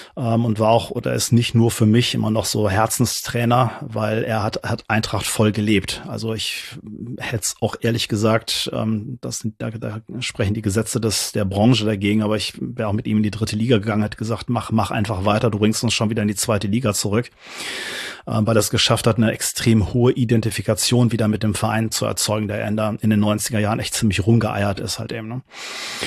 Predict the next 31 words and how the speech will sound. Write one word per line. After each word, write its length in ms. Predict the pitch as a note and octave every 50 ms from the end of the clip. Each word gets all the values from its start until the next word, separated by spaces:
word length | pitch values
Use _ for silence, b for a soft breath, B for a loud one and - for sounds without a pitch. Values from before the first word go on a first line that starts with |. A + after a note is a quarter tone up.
| B B B B B B B B B
Und, 480 | - A2+ A2+ A#2 A2+ A2+ - - - -
ähm, 480 | A2+ A2+ A2+ A2+ A2+ A2+ A2+ A2+ A2+ B B B B B B A#2+ C#3+ - - - - A2 A#2+ C3 - - C3
ich 120 | B2+ -
hatte 160 | - C3 - C3+
mir 100 | B2 A#2
das 180 | A#2+ A2 -
halt 120 | A#2+ A2 B2
überlegt, 540 | B2+ A2 G2+ G2+ A2 C3+ E3+ - - -
in 160 | C#3 B2+ A#2 A2
so 80 | A2+
eine, 140 | A#2 A#2 A2+
so 80 | A2 A2+
eine 80 | A#2
Spezialserie 880 | A2 - - A2+ G#2+ - - A2+ G#2+ A#2 B2+ B2+ A2+ B2+ B2 A#2 A#2+ A#2
über 180 | B2 A2+ A2+
seine 240 | A2 A2 G#2+ A2 A2
Zeit 380 | G#2 - - - A2 A#2 A#2+ -
eben 260 | - C#3 C3 B2 A#2+
zu 160 | - - A#2+
machen. 420 | A2 A2 A2+ - - E3 E3+ D#3+ B B B B B - - -
Ähm, 120 | A#2+ B2
jetzt 220 | A#2+ A#2 - - -
kamen 260 | - A#2+ A2+ A#2 A#2
zwei 280 | - - - - A2+ A2+
Dinge 300 | G2+ G#2 A#2 B2+ D3 D3+
dazu. 560 | D3+ D3 - - - - C#3+ D#3 F3+ F3+ D#3 - - D3
Ähm, 240 | - B2 B2 A#2+ A#2+
das 180 | A#2+ A2+ - -
eine 500 | - A2+ A2+ A#2+ B2 B2 B2 B2 A2+ G2+ - -
war 420 | A#2+ - D#3 C3 A2 A#2+ A2+ A#2
Corona. 580 | - - A#2 G#2 F#2+ G#2+ A2+ B2+ C#3+ E3 G3